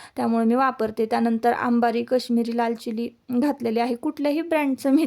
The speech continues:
तर वापरून ट्राय करून बघते. तर अंबारी लाल तिखट मी जे वापरलं होतं ना, तर ते जास्त लाल तिखट होतं कश्मीरी लाल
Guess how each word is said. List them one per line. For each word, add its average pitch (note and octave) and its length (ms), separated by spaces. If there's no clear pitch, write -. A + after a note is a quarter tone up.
तर C4+ 80
वापरून B3 480
ट्राय A#3 280
करून B3 360
बघते. A#3+ 380
तर B3 60
अंबारी C4+ 680
लाल B3+ 320
तिखट C4+ 300
मी B3+ 140
जे C4 120
वापरलं B3 480
होतं C4+ 260
ना, A#3+ 160
तर A#3+ 100
ते A#3+ 380
जास्त A#3+ 380
लाल B3 260
तिखट B3+ 300
होतं A3+ 240
कश्मीरी A#3+ 480
लाल A#3 180